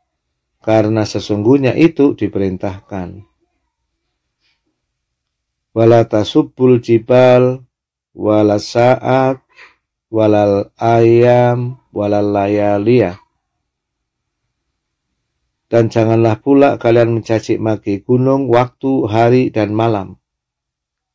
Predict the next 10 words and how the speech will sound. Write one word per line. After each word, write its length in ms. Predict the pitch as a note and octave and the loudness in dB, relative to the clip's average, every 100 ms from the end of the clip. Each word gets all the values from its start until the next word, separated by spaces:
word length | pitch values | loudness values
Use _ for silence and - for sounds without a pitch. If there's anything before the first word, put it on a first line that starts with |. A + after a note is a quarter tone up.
| _ _ _ _ _ _ _ _ _ _ _ _ _ _ _ _ _ _ _ _ _ _ _ _ _ - | _ _ _ _ _ _ _ _ _ _ _ _ _ _ _ _ _ _ _ _ _ _ _ _ _ -2
Fataksamu, 1040 | A#2+ B2 A2 B2 A#2 A#2+ C#3+ E3 F#3 G3 _ _ _ _ _ _ _ _ | 0 0 -2 0 0 2 2 4 2 -4 _ _ _ _ _ _ _ _
karena 400 | - G#2+ A2 G#2+ | -6 -2 0 -2
kalian 480 | - G#2+ A#2 C#3 D3+ | 0 2 4 2 0
akan 320 | B2+ B2 C#3 C#3 | -4 -4 -4 -4
mendapatkan 720 | C3+ C3 B2 C3 B2+ B2+ B2+ | -2 -2 0 -4 -2 -4 -4
dosa, 560 | B2+ B2+ - C3 B2+ - _ _ _ _ A2 | -2 -4 -4 -6 -6 -10 _ _ _ _ 0
wa 180 | A#2 A2+ | 2 2
tarji'a 1160 | - C3 C3+ B2+ B2 - C3 - A2+ G2+ F#2+ | 0 0 0 -2 -10 -4 -2 -2 -4 -6 -6
alaikum. 720 | F#2+ G2 G2 F#2 - E2+ E2+ _ _ _ _ _ _ _ _ _ _ _ _ _ _ _ _ _ _ - - - _ _ | -6 -4 -6 -8 -14 -18 -18 _ _ _ _ _ _ _ _ _ _ _ _ _ _ _ _ _ _ -20 -20 -20 _ _
Dan 440 | B2 C3+ D#3+ F#3 | 2 4 4 -2